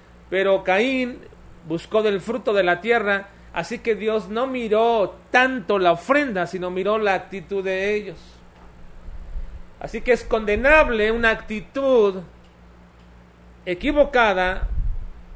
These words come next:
con el acto equivocado y poniéndole más énfasis a la forma. En todo caso,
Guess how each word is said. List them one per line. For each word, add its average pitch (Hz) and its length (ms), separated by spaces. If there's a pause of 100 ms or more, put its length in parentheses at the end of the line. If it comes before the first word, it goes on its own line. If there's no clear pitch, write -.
(440)
con 214 180
el 247 140
acto 233 580
equivocado 247 1080 (320)
y 214 120
poniéndole 233 600
más 190 400
énfasis 233 1080
a 180 100
la 185 160
forma. 208 480 (800)
En 156 140
todo 254 300
caso, 254 420